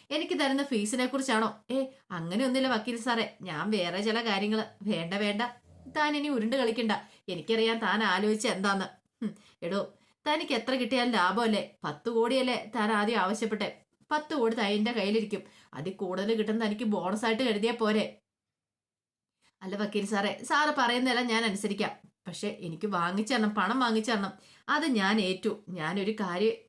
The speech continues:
ഏറ്റതാണെങ്കിൽ ഉറപ്പായിട്ടും അത് വാങ്ങി തന്നിരിക്കും." "അല്ല, അപ്പം കുഴപ്പമില്ലല്ലോ അല്ലേ?" "എന്ത് കുഴപ്പം? താൻ ധൈര്യമായിട്ടിരിക്കണോ? അവര് പണം കായ്ക്കുന്ന മരമല്ലേ, അതുകൊണ്ട് നമുക്ക് എത്ര വേണേലും നമുക്ക് വാങ്ങിച്ചെടുക്കാം.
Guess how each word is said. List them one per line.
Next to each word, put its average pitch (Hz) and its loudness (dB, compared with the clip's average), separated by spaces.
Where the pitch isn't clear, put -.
ഏറ്റതാണെങ്കിൽ 208 0
ഉറപ്പായിട്ടും 240 2
അത് 226 0
വാങ്ങി 208 0
തന്നിരിക്കും." 185 -4
"അല്ല, 165 -12
അപ്പം 165 -14
കുഴപ്പമില്ലല്ലോ 202 0
അല്ലേ?" 208 0
"എന്ത് 285 0
കുഴപ്പം? 196 -2
താൻ 202 2
ധൈര്യമായിട്ടിരിക്കണോ? 220 2
അവര് 311 2
പണം 226 2
കായ്ക്കുന്ന 233 0
മരമല്ലേ, 214 2
അതുകൊണ്ട് 302 0
നമുക്ക് 220 0
എത്ര 302 -2
വേണേലും 220 4
നമുക്ക് 202 -2
വാങ്ങിച്ചെടുക്കാം. 208 0